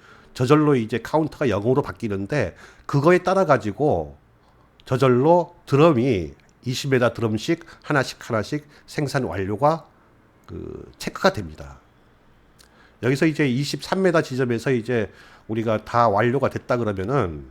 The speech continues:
십칠 미터, 십팔 미터, 이제 십구 미터, 이십,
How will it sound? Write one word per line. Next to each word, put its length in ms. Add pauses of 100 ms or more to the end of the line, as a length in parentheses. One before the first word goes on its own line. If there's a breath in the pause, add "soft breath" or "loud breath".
(720)
십칠 420
미터, 360 (920 soft breath)
십팔 460
미터, 340 (300)
이제 100
십구 340
미터, 360 (380)
이십, 340